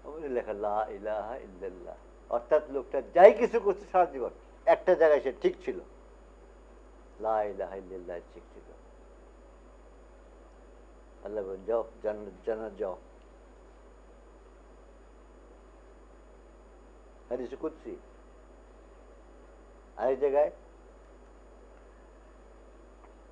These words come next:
একটা লোককে আনা হবে, আল্লাহ বলবেন যে আল্লাহ তাকে পৃথিবীর সব কিছু দিয়েছিলেন, ধন, সম্পদ, যশ, নাম, dam, বহুত কিছু দিয়েছিলেন, তৌহিদ নেই।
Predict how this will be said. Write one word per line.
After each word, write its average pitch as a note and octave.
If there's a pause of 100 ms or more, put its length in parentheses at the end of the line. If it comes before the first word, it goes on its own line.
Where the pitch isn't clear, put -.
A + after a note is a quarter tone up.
(320)
একটা C3+
লোককে D3+
আনা C3
হবে, D#3+ (1900)
আল্লাহ A#2+
বলবেন A#2
যে B2 (240)
আল্লাহ B2+
তাকে C#3 (140)
পৃথিবীর D3 (160)
সব G3
কিছু D3
দিয়েছিলেন, -
ধন, B2 (120)
সম্পদ, B2+ (120)
যশ, B2 (460)
নাম, B2
dam, B2+ (140)
বহুত C#3+
কিছু A#2
দিয়েছিলেন, F2 (2250)
তৌহিদ A#2
নেই। F#2+